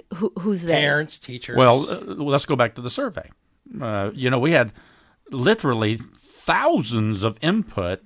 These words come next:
Speaker 3: uh, when we were trying to build the strategic plan, and that's part of the process. And, and you had teachers, you had, uh, people that didn't have kids in the school system, and we had parents,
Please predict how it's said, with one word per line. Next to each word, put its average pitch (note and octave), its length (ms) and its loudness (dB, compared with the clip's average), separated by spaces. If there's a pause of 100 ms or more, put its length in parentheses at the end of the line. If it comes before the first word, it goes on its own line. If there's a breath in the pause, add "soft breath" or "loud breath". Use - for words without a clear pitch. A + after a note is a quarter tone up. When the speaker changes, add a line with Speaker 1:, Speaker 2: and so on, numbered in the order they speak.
(400 soft breath)
Speaker 3:
uh, G2+ 280 0
when B2 400 -2
we C3 140 0
were A#2 120 0
trying B2 260 2
to A2+ 60 0
build A#2 260 4
the G2+ 80 2
strategic A2 640 -4
plan, G#2 480 0
and A#2 220 -6
that's A#2+ 260 0
part G#2+ 200 2
of G2+ 60 -4
the G#2+ 60 -6
process. E3+ 640 -2
And, G#2 200 0 (400 loud breath)
and A2 120 0
you E3 140 2
had G#2 240 -2
teachers, D#3+ 720 -2
you D3 140 -2
had, A2+ 440 2 (280 soft breath)
uh, G#2 80 -2 (560)
people D#3+ 260 4
that C3 120 4
didn't F3 260 2
have G2 260 -6
kids F#2 260 -4
in F2 100 -6
the F2+ 60 -6
school F2+ 280 -8
system, F2+ 580 -6
and G2+ 220 -2
we A2+ 140 0
had B2+ 360 0
parents, E3+ 640 0